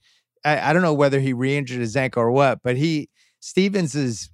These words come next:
what his biggest blind spot as a coach is he doesn't seem to recognize when Hayward's completely useless. So he's done. Kemba gets the fouls early and in the fourth quarter just completely unravels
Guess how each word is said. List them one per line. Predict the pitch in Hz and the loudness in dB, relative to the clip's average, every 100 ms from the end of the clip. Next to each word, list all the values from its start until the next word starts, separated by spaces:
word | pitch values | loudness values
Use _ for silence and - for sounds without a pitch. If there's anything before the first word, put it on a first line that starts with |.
| - | -20
what | - 147 147 | -2 2 2
his | 131 127 | 2 -2
biggest | - 156 147 - | 0 0 0 -2
blind | 131 160 190 | 0 0 0
spot | - 117 | 0 0
as | 113 98 | 0 -4
a | |
coach | 95 170 180 - | -4 -2 -2 -2
is | 113 101 | -6 -6
he | 123 | -4
doesn't | 127 135 143 | -4 -4 -4
seem | - 131 | -4 -2
to | 120 | 2
recognize | 123 147 147 117 104 95 | 2 2 0 -2 -2 -4
when | 107 | -4
Hayward's | 107 127 120 107 | 0 0 0 -2
completely | - 143 127 113 | -2 0 0 2
useless. | 135 147 113 101 | 2 2 0 -4
So | - 131 107 - - _ | 0 0 0 -4 -20 _
he's | 185 208 | 0 2
done. | 156 131 117 113 - - - | 0 0 -2 -6 -14 -18 -4
Kemba | - 233 226 160 143 131 - - | 0 2 4 4 2 -2 -8 -2
gets | 165 151 | -2 0
the | - | -8
fouls | - 156 165 160 143 | -2 2 2 2 0
early | 143 156 143 127 123 113 | 0 0 0 0 -2 -4
and | - 139 127 123 | -2 0 0 -2
in | 123 147 139 | -2 -2 -2
the | 127 | -2
fourth | - 143 131 | 2 2 2
quarter | - 143 131 120 | 0 0 0 -2
just | 104 123 - | -4 -8 -8
completely | - 123 - 151 139 120 123 117 104 _ _ _ _ _ | -8 -8 -6 -4 -4 -4 -2 -4 -6 _ _ _ _ _
unravels | 151 131 123 131 139 101 98 - | 0 2 2 2 2 -2 -4 -8